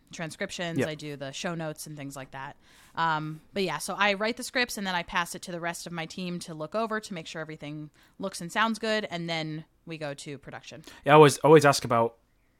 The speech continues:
Speaker 2: the production behind video, because I spoke to quite a few people that they're, they just do YouTube, that's all they do. And it's interesting to find out there,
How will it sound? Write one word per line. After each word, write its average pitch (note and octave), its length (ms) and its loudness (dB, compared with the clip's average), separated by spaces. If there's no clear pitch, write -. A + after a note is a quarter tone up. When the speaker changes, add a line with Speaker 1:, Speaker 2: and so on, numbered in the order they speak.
Speaker 2:
the B2 100 -2
production B2+ 500 -6
behind A#2 340 2
video, A2 200 -2
because G#2 320 -6
I A#2+ 60 -4
spoke C3 280 -2
to A2+ 580 -4
quite B2+ 180 0
a A2+ 60 -4
few A#2 160 -2
people A2 300 -4
that A2 180 -2
they're, A2+ 200 0
they B2 100 0
just A#2 200 -6
do A2+ 140 -2
YouTube, A2 320 -4
that's G#2 220 -8
all A2 60 -4
they G2+ 100 -6
do. G2 260 -4
And G2+ 80 -6
it's A2+ 140 -10
interesting B2 460 -4
to A2 100 -4
find A2 240 -2
out G#2 180 -4
there, G#2+ 260 -2